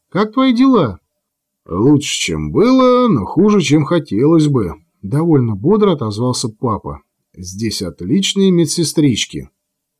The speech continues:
Судя по всему, архиепископ шёл на поправку. Каори почувствовал прилив теплоты.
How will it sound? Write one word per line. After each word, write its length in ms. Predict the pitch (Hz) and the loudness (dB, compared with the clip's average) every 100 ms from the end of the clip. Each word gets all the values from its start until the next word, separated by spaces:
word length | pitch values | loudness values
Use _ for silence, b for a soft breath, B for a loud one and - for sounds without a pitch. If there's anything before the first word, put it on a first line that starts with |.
| _ | _
Судя 360 | - 208 220 190 | -6 0 2 2
по 140 | 147 | 0
всему, 420 | 135 170 208 240 | 0 2 4 4
архиепископ 760 | 180 - 131 120 220 220 - - | 2 0 0 0 0 -2 -4 -6
шёл 220 | - 147 | 0 2
на 120 | 139 | 2
поправку. 760 | 135 139 135 123 104 - 87 82 _ _ _ _ _ _ | 2 -2 0 -4 -4 -8 -14 -14 _ _ _ _ _ _
Каори 360 | _ 156 143 131 | _ -2 2 0
почувствовал 680 | 107 110 - 120 - 107 101 | 0 -6 -6 -6 -6 -8 -6
прилив 380 | 104 104 101 | -6 -4 -6
теплоты. 600 | - 101 107 107 - 90 | -8 -8 -6 -6 -6 -12